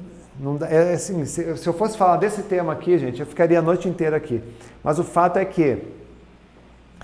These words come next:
é, existe um grande inimigo, é a preguiça mental, e ela está, é, é, tentando vencer essa batalha aí, né?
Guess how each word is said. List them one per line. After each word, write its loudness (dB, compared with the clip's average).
é, 4
existe 0
um 0
grande 2
inimigo, 0
é 0
a 4
preguiça 0
mental, 0
e 2
ela 4
está, 2
é, -6
é, 2
tentando 0
vencer -4
essa -6
batalha -4
aí, -4
né? -6